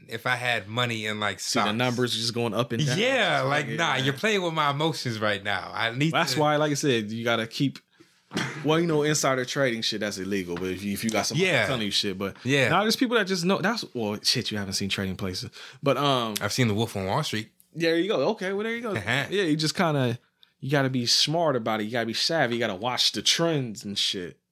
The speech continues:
Speaker 1: Ah.
Speaker 2: And that's what, because people will see, like, okay, that shit's gonna drop soon, and it's gonna drop hard. So I'm about to sell this shit,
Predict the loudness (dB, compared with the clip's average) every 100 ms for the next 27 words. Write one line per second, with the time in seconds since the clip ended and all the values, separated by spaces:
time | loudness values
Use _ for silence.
0 | _ -4 -2 -2 -4 -8 -6 -2 -2 -4
1 | -2 0 2 2 2 2 0 0 -2 -4
2 | -4 -6 -10 _ -20 _ _ _ 0 2
3 | 2 0 -4 -6 -2 0 0 -2 -4 -2
4 | -2 -2 -4 -2 -4 2 4 4 2 0
5 | 0 2 0 -2 -2 2 4 4 2 2
6 | 2 0 -4